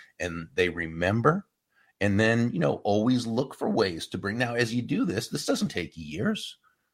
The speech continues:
This takes days. It takes weeks. Maybe it takes months. But it doesn't have to take years. But, uh, you know, the key is just always asking yourself, "How do I bring back?" And remember, you know, when we say, "All things being equal, people do business with, refer to those people they know, like, and trust,"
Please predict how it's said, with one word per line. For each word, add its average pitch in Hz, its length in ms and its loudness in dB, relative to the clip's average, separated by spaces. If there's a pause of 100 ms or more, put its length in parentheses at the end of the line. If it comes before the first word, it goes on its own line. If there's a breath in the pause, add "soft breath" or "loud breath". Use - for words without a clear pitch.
(340)
This 156 180 2
takes 160 340 2
days. 135 340 2
It 90 100 -8
takes 110 260 -2
weeks. - 380 0
Maybe 117 240 -2
it 120 100 -6
takes - 260 -4
months. 113 500 0 (460 loud breath)
But 85 180 0 (200)
it 110 160 4
doesn't 104 220 2
have 80 180 -4
to - 80 -14
take - 300 -8
years. 82 400 -8 (120)
But, 87 220 -2
uh, 85 320 0 (100)
you 107 120 2
know, 92 80 2
the 98 80 -2
key 127 260 0
is 127 100 4
just - 220 -2
always 113 240 2
asking 117 380 0
yourself, 85 420 -4
"How 82 220 -6
do 104 160 -2
I 107 260 -2 (640 loud breath)
bring 101 280 4
back?" 101 160 6
And 135 160 4
remember, 185 360 -4
you 110 140 0
know, 131 80 2
when 120 160 2
we 113 60 2
say, 120 220 -2
"All 113 180 0
things 117 280 0
being 107 220 2
equal, 90 300 0
people 101 340 -2
do 95 140 0
business 98 340 0
with, 98 160 -2
refer 92 360 -2
to 95 60 -2
those 95 220 0
people 104 260 -4
they 92 120 -2
know, 92 180 0
like, 90 200 -2
and 80 80 -18
trust," - 300 0